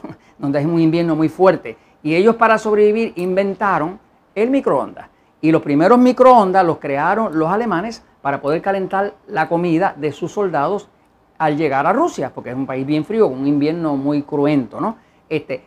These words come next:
¿qué pasa? Que, eh, después de la Segunda Guerra Mundial, los rusos analizaron los microondas y en Rusia están prohibidos los microondas.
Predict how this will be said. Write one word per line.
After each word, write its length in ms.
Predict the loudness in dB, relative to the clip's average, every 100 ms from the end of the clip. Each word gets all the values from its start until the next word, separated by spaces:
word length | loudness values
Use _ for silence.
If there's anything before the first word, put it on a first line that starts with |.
| _
¿qué 140 | -2
pasa? 340 | 0 0 -4 -14 _ _
Que, 320 | -4 0 0 -2
eh, 420 | -4 -2 -2 0
después 340 | 0 2 6
de 80 | 8
la 80 | 6
Segunda 360 | 4 2 2 2
Guerra 180 | 2
Mundial, 480 | 0 0 0 0 0 -4 _
los 160 | -4 -2
rusos 600 | 2 2 2 0 -4 -6 _ _
analizaron 920 | -4 0 0 0 0 2 4 4 0 -8 _ _
los 920 | 0 4 6 6 6 6 6 4 4
microondas 600 | 2 6 6 6 2 -2
y 100 | -2
en 100 | -4
Rusia 280 | 0 -2 -2
están 260 | -8 -8 -4
prohibidos 400 | -2 0 0 -2
los 80 |
microondas. 460 | -2 -8 -10 -12 -20